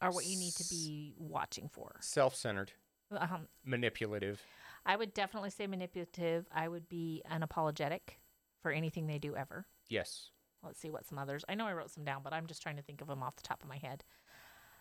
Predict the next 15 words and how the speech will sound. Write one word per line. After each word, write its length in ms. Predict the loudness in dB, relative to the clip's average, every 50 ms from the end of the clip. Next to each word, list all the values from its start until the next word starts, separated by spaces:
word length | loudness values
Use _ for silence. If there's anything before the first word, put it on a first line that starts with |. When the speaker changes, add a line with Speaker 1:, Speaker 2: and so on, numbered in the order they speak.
| -10 -4
Speaker 1:
Take 220 | -4 -2 0 0
responsibilities 880 | -2 0 2 4 2 2 2 0 0 2 2 4 2 0 -2 -4 -6 -6
for 100 | -6 -4
their 160 | 0 2 2 2
own 140 | 2 0
feelings 600 | -2 -2 -2 -2 0 0 0 0 0 -2 -2 -2
and 180 | -4 -4 -4 -4
actions 480 | -4 -4 -4 -4 -4 -2 -2 -2 0 -2
on 160 | -2 -2 -2
what 180 | -4 -4 -4 -4
they 180 | -4 -4 -4
do 200 | -4 -4 -6 -6 -6
to 140 | -6 -8 -6 -6
other 140 | -8 -8 -8
people. 400 | -6 -8 -4 -2 -2 -2 -2